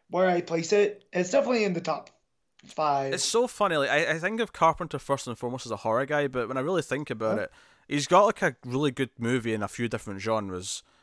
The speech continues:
Speaker 2: This is
Speaker 1: Yeah.
Speaker 2: probably the purest action movie that he, he did, or at least it was really
Speaker 1: Mm-hmm.
Speaker 2: good. Um,
Speaker 1: Yeah.
Speaker 2: he's done sci-fi, done, done horror, obviously, um, done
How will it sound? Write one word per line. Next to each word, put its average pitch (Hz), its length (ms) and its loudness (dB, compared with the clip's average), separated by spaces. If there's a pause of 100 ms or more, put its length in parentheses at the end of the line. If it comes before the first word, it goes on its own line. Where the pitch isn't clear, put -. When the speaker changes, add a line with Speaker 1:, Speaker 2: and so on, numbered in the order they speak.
(140)
Speaker 2:
This 170 140 2
is 226 80 6
Speaker 1:
Yeah. 320 40 2
Speaker 2:
probably 170 220 8
the 147 80 -2
purest 147 440 0
action 123 460 -2
movie 104 320 -4
that 92 240 -8
he, 90 160 -12
he 98 80 -8
did, 95 280 -8
or 101 80 0
at 131 40 2
least 147 160 0 (100)
it 80 60 -20 (100)
was 104 140 -6
really 113 180 -4
Speaker 1:
Mm-hmm. 110 120 -4
Speaker 2:
good. 82 220 -10 (600)
Um, 101 300 -4
Speaker 1:
Yeah. 190 120 -2 (120)
Speaker 2:
he's 120 220 -2
done 147 120 2
sci-fi, 151 460 4
done, 123 460 0
done 135 140 0
horror, 120 300 2
obviously, 110 500 -2 (460)
um, 104 300 -2
done 139 160 0